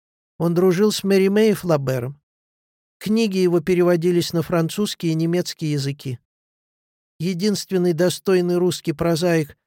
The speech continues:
известный в литературных кругах Запада, Тургенев неизбежно считался не только величайшим,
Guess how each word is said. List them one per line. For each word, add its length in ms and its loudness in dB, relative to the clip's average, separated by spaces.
известный 580 0
в 40 0
литературных 760 0
кругах 360 -2
Запада, 560 -4
Тургенев 720 -2
неизбежно 760 0
считался 640 0
не 140 -2
только 340 -4
величайшим, 840 -2